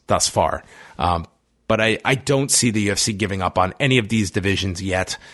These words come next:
If Cyborg were to leave, maybe.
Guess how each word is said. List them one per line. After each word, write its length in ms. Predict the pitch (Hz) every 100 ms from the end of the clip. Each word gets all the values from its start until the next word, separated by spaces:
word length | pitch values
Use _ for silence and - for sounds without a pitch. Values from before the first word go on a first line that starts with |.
| - - -
If 100 | -
Cyborg 500 | - 117 110 123 101
were 160 | 117 110
to 140 | -
leave, 640 | 98 104 110 123 139 135 - _ _ 113
maybe. 800 | 95 98 101 104 110 117 110